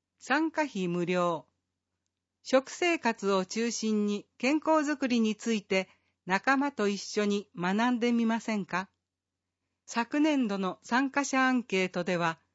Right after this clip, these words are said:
適正体重より十七キログラムも少ないと知り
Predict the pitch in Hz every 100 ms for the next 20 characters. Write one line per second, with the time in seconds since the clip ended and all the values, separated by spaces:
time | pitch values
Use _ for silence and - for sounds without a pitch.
0 | _ _ _ _ _ - 208 - - 330
1 | 311 302 302 233 240 220 202 180 - _
2 | _ _ _ 180 240 330 330 330 320 294
3 | 311 311 311 294 262 220 202 - - 254
4 | 269 254 208 - 185 175